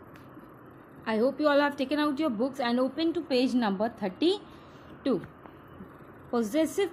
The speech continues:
pronouns. Pronouns that show the ownership are called possessive pronouns. As I have told you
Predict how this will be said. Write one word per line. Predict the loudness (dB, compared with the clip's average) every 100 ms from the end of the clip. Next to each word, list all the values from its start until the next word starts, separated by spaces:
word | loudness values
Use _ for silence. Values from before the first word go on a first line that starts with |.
| -4
pronouns. | 0 0 0 0 -2 -6 -14 -18 -20 -20 -2
Pronouns | 4 6 6 4 2
that | 4 4 2 -12 -16
show | -6 0 0
the | 4 4 4
ownership | 2 4 2 2 -2
are | 2 2 4
called | 4 4 2 -8
possessive | -8 -4 -4 -4 -10 -8
pronouns. | -6 -4 -6 -4
As | -2 0
I |
have | -2 0
told | -2 0
you | -4